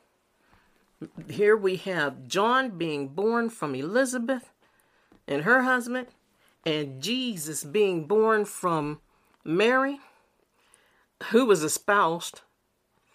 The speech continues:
God was his father and is. Amen. Hallelujah.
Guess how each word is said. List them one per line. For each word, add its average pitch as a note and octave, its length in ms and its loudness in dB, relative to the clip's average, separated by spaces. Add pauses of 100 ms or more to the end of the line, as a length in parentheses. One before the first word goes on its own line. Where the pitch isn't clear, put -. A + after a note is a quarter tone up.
(840)
God D#3 540 4 (640)
was C#3 240 0
his C#3 180 -2
father A2+ 540 -6
and B2 300 -4
is. C#3 400 0 (220)
Amen. E3+ 580 0
Hallelujah. C#3+ 720 -2